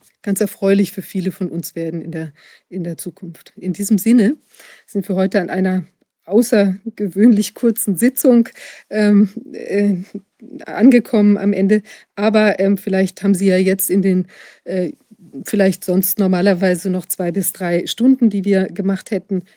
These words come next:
Zeit, mal ein Mindmap zu machen, was Sie jetzt machen können, <laughs> äh, was Ihnen vielleicht einfällt, wo Sie tätig werden können, wo sich was Neues, äh, wo sich neue Impulse ge-, ergeben können. Und ansonsten lade ich Sie ein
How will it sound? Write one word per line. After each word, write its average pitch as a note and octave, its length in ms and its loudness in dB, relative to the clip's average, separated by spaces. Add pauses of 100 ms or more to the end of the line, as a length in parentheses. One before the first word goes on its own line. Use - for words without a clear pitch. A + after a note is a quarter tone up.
Zeit, G3+ 520 2 (480)
mal F3+ 420 -4 (120)
ein F#3 340 -2
Mindmap G3 680 0
zu - 120 -4
machen, F#3+ 380 0
was F#3 220 0
Sie G3 340 -2
jetzt G#3+ 400 2
machen F#3+ 340 0
können, G#3+ 500 2 (240)
<laughs> - 240 -20
äh, F#3+ 200 -2
was F#3 180 -4
Ihnen F#3+ 240 0
vielleicht F#3+ 380 0
einfällt, F#3+ 600 -2
wo F#3+ 60 -6
Sie F#3+ 160 -4
tätig F#3+ 380 -6
werden F3+ 280 -2
können, F3+ 340 -4 (280)
wo F#3+ 140 -2
sich F3+ 260 -6
was F3 180 -8
Neues, F3+ 460 -2
äh, F3 300 -8 (180)
wo F3 520 -12
sich - 200 -16
neue F3+ 240 -2
Impulse G3+ 540 0
ge-, F#3 200 -4
ergeben F3+ 400 -4
können. F#3 340 -4
Und - 380 -10 (140)
ansonsten F3+ 420 -10
lade F3 220 -8
ich - 80 -12
Sie F3 160 -8
ein F3+ 240 -4